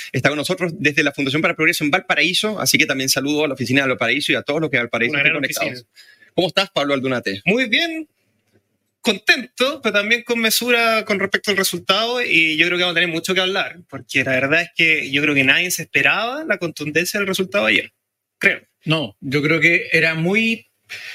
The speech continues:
Speaker 3: a ver, yo creo que había cierta expectativa. Estoy repartiendo servilletas, esto es un programa en vivo y obviamente hay comida, así que hay que usar servilletas. <laughs> Em,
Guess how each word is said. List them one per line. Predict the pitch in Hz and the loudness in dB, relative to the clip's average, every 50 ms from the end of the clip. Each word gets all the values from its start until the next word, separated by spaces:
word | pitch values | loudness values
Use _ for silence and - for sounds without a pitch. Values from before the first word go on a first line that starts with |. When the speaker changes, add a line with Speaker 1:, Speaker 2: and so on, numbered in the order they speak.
| - | -2
Speaker 3:
a | - 190 | 0 2
ver, | 208 214 175 143 | 4 2 2 2
yo | 151 202 | 0 0
creo | 214 233 254 | 2 2 4
que | 247 247 | 4 4
había | 233 240 247 247 | 4 4 2 2
cierta | - 262 254 247 - 254 | 2 0 -2 -2 -2 -4
expectativa. | - - - 208 - - - 160 156 - 226 254 269 269 285 311 | -4 -2 -2 -4 -2 -2 -2 -2 0 2 4 4 4 4 2 0
Estoy | 285 - 175 160 | 0 -2 -2 0
repartiendo | 147 151 151 147 131 113 - 175 170 165 160 | 2 2 0 0 0 0 -2 -2 0 0 -2
servilletas, | - - 156 143 147 165 170 180 170 - - | 0 0 0 2 2 0 0 0 -4 -6 -6
esto | - 165 - 175 | -8 -6 -2 0
es | 165 | 0
un | 143 | 0
programa | - 147 147 143 156 160 160 147 | 2 0 0 2 2 0 2 2
en | 143 139 | 2 2
vivo | 131 165 190 202 196 196 | 2 2 2 2 2 2
y | 185 185 180 175 165 160 160 156 - - | 2 2 0 0 0 -2 -4 -6 -8 -8
obviamente | 143 156 165 165 156 160 151 170 | -4 -2 0 0 0 0 0 0
hay | 156 - | -2 -2
comida, | - 156 151 165 156 131 | -2 -2 2 2 4 2
así | 120 113 - 135 | 2 0 0 0
que | 135 139 139 135 135 | 2 2 2 2 0
hay | 135 135 123 | -2 -2 -2
que | 135 | -4
usar | 123 - - | -6 -6 -6
servilletas. | - 139 131 131 107 104 - - _ _ - - - - - _ - | -6 -4 -4 -4 -4 -4 -6 -8 _ _ -20 -20 -20 -20 -18 _ -6
<laughs> | - - - 277 - - - | -6 -4 -4 -4 -6 -4 2
Em, | - - 202 202 196 196 190 190 190 185 180 175 170 170 160 | 4 4 6 6 4 4 2 0 -2 -2 0 0 0 -2 -4